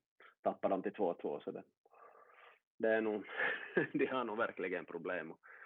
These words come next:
ser många Manchester United-fans i sociala medier som ofta brukar uppdatera, så de, de är som helt tysta i det här skedet. Om man försöker fråga någonting av dem så kommer inga svar.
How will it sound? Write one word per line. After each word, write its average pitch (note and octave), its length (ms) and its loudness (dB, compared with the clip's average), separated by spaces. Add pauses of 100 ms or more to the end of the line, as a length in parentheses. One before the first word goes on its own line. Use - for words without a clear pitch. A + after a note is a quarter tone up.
(260)
ser A#2+ 120 6
många A2+ 400 2
Manchester G#2+ 600 -2
United-fans G2+ 680 -4
i G2+ 60 -4
sociala G#2 440 -2
medier G2+ 440 0
som A2 160 -4
ofta G#2 320 -2
brukar G2+ 300 0
uppdatera, G2+ 600 2
så G2+ 80 -4
de, F#2 180 -2 (120)
de G#2 80 0
är G#2 60 6
som G#2 140 -6
helt G#2 280 -2
tysta - 360 -6 (800)
i F#2 40 -6
det G2+ 80 4
här G2 80 4
skedet. G#2+ 340 4
Om A2 60 2
man A2 140 0
försöker A2 360 0
fråga G2+ 320 0
någonting G2+ 380 -4
av F2+ 140 -2
dem F2+ 140 -4
så F#2 80 -8
kommer F#2 340 0
inga E2+ 180 -4
svar. C#2 260 -4